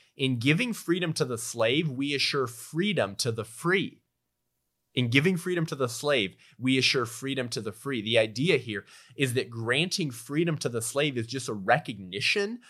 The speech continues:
of their humanity, personhood, and intrinsic dignity, value, and worth. And in doing that, we're creating a more free and just society for everyone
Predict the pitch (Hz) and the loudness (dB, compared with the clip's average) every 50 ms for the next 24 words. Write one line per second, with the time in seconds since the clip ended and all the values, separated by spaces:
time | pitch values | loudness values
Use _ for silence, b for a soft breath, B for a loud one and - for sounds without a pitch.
0 | B B - 139 127 117 127 123 113 - 127 120 110 104 104 98 101 117 131 139 | B B -2 0 2 2 2 2 0 -2 -4 -4 -4 -4 -4 -4 -4 -4 -4 -4
1 | 143 165 170 170 - - 120 117 - - 151 147 147 170 180 170 80 117 117 113 | -2 -4 -4 -4 -6 -6 -6 -6 -4 -4 -4 -2 0 0 0 0 -2 -2 -4 -4
2 | 113 117 - 123 127 131 131 135 120 113 113 117 117 117 117 110 113 107 92 104 | -6 -6 -6 -6 -8 -8 -8 -10 -12 -8 -8 -6 -6 -6 -6 -6 -6 0 4 4
3 | 98 101 101 101 98 95 90 90 95 117 117 - - B B B B B B - | 4 4 2 0 -6 -12 -12 -6 -2 0 0 0 -2 B B B B B B 0
4 | 143 139 131 120 120 110 98 117 139 180 220 226 180 135 113 101 92 78 104 123 | 2 2 2 0 0 -2 0 0 0 2 2 0 0 0 0 0 0 0 -2 -4
5 | 135 120 - - - 135 131 135 139 139 135 123 92 113 120 113 110 110 117 123 | -8 -8 -8 -8 -6 -4 -4 -2 -2 -2 -2 -2 -2 -2 -2 -2 -2 0 2 4
6 | 147 170 190 196 190 - - - 151 139 139 139 - - 123 120 113 - 120 127 | 6 6 4 4 2 -2 -8 -10 -8 -6 -4 -4 -4 -4 -6 -6 -4 2 4 4
7 | 127 123 - - - 127 113 117 - 117 120 131 135 135 131 131 127 117 117 - | 4 4 2 -2 -4 -4 -4 2 6 8 8 8 8 4 2 0 -2 -4 -4 -4
8 | 127 117 113 104 - - 143 185 254 302 311 262 185 151 127 107 95 90 87 76 | -4 -2 -2 -4 0 6 6 8 8 6 4 0 0 2 2 2 0 0 -2 -4
9 | 65 76 85 | -4 -6 -10